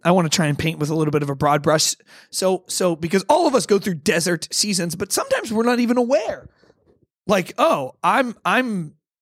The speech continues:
sometimes I realize afterward, like, "Oh, that was a tough season in my life.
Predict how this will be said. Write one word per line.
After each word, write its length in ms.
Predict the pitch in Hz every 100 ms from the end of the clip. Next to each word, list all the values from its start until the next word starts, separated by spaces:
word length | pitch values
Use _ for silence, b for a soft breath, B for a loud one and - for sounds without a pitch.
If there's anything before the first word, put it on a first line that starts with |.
| _ _ _ _ _ _ _ _ -
sometimes 400 | 302 370 403 339
I 100 | 247
realize 540 | 202 208 220 190 156 -
afterward, 500 | 170 185 - 160 139
like, 160 | 139 -
"Oh, 120 | 185
that 180 | 190 240
was 120 | 359
a 40 |
tough 240 | 233 - 180
season 360 | - 185 175 175
in 40 |
my 100 | 151
life. 560 | 160 202 - - -